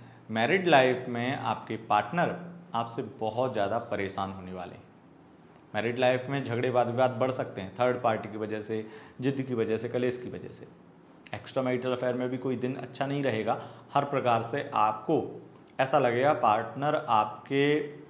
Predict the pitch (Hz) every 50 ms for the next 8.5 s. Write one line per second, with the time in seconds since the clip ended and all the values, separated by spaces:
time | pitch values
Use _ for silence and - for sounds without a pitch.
0 | - - - - - - - - - - - - - - - - - 120 123 123
1 | - 147 139 131 120 113 110 120 131 139 139 139 131 127 151 160 160 151 135 123
2 | 123 123 - - - 143 139 - 139 127 131 131 131 135 139 135 135 123 110 92
3 | - 117 110 113 110 98 87 95 98 98 - - - - - - - - - -
4 | 110 107 - - - 131 127 123 120 123 - - 127 - - - - - - -
5 | - - - 170 170 175 - - - - - - - - - 139 131 131 131 123
6 | 143 143 131 - - 135 135 - 135 127 120 117 113 - - - - - 139 120
7 | 104 98 - - - - - - - - 127 123 123 123 123 127 113 107 110 107
8 | 113 123 123 - 127 120 120 120 120